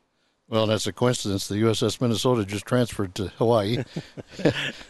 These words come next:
And so we were, we were privileged to be on that a few years ago, and that was commissioned, and, uh, appreciate you in, inviting us on board today, sir. Uh, the commissioning week, uh,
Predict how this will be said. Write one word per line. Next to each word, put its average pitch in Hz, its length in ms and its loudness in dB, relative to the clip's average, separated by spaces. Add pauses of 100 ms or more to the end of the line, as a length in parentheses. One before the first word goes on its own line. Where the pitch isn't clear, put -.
(1040)
And 113 240 4
so 117 260 4
we 120 140 6
were, 113 260 4
we 143 160 2
were 107 120 6
privileged 117 400 2
to 110 60 -6
be 113 120 4
on 117 180 4
that 120 140 6
a 107 40 4
few 113 140 0
years 110 200 4
ago, 110 220 4
and 101 80 2
that 117 120 2
was 110 140 0
commissioned, 107 480 2
and, 92 140 0 (380)
uh, 104 80 2
appreciate 110 640 2
you 117 160 4
in, 101 140 4
inviting 113 420 2
us 101 140 0
on 107 160 2
board 107 260 2
today, 110 240 2
sir. 92 280 -4 (520)
Uh, 113 340 4 (280)
the 107 140 0
commissioning 135 500 4
week, 95 280 0 (440)
uh, 101 240 -2